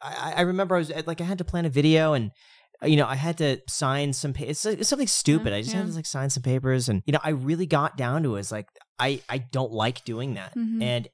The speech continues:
Speaker 1: everyone that we have on the pod, almost everyone, is telling me, "Graham, you should do this and you should do that. And if you hire this and you grew this business over here, you'd make so much more money." And at the end of the day, it's like, it was just pulling my attention away.
Speaker 2: Mm-hmm.
Speaker 1: And it made me realize that, like,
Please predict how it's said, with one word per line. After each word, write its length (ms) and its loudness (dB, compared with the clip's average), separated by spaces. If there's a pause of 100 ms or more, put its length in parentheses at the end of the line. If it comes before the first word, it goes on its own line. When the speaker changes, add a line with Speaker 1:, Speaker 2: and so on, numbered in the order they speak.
Speaker 1:
everyone 360 0
that 80 -2
we 80 0
have 80 -2
on 60 -4
the 60 -2
pod, 340 -8
almost 300 -6
everyone, 260 -4 (200)
is 80 -10
telling 220 4
me, 80 -4
"Graham, 180 -10
you 60 -8
should 160 -10
do 80 -12 (100)
this 320 0
and 80 -6
you 40 -6
should 160 -10
do 180 -10
that. 260 2
And 80 -8
if 100 -16
you 120 -20
hire 360 -4
this 280 4
and 80 -10
you 60 -14
grew 160 -8
this 120 -4
business 380 -2
over 160 0
here, 240 0
you'd 80 2
make 160 -4
so 160 0
much 180 -6
more 100 -2
money." 320 0 (480)
And 460 -2
at 80 -14
the 120 -14
end 100 -8
of 60 -6
the 80 2
day, 80 4
it's 100 0
like, 100 2
it 60 6
was 160 2
just 120 -6
pulling 300 2
my 160 2
attention 460 -6
away. 340 2
Speaker 2:
Mm-hmm. 280 -4 (180)
Speaker 1:
And 360 0
it 80 -4
made 140 0
me 120 0
realize 360 0
that, 100 -10
like, 140 -14